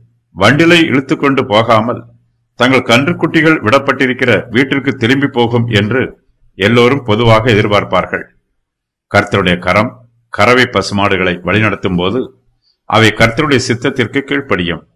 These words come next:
கர்த்தர் அந்த கறவை பசு மாடுகளை எங்கே வழிநடத்துகிறாரோ அங்கே அவை உடன்படிக்கை பெட்டியுள்ள வண்டிலை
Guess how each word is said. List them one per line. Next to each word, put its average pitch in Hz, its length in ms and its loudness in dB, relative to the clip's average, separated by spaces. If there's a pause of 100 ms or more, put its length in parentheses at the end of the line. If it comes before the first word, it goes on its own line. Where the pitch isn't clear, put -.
(680)
கர்த்தர் 160 420 2
அந்த 120 260 0
கறவை 123 320 2
பசு 107 280 -2
மாடுகளை 110 420 0 (680)
எங்கே 139 320 2
வழிநடத்துகிறாரோ 113 880 0 (360)
அங்கே 110 380 0 (220)
அவை 107 280 0 (480)
உடன்படிக்கை 156 540 2
பெட்டியுள்ள 120 520 -2
வண்டிலை 107 420 2